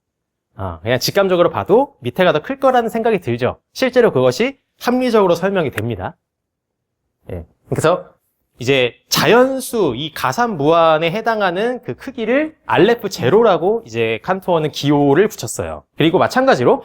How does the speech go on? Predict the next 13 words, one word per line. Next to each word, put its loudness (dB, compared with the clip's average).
실수, 0
모든 2
실수의 -2
개수에 0
해당하는 0
그 -2
크기는 0
C라고 -2
표현을 0
했어요. -4
그래서 0
이 4
둘을 2